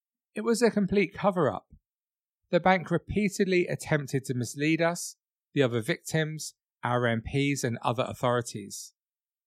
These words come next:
What happened at H-Boss Reading was fraud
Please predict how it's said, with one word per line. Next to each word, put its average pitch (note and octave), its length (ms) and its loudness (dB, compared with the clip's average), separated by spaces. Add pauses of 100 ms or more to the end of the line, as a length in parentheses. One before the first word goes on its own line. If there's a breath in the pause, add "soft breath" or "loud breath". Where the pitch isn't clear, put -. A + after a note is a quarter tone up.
(680)
What - 200 2
happened F3+ 340 4
at - 80 -4
H-Boss D3 520 2
Reading C3+ 360 2
was G#2+ 120 -2
fraud D#3+ 460 2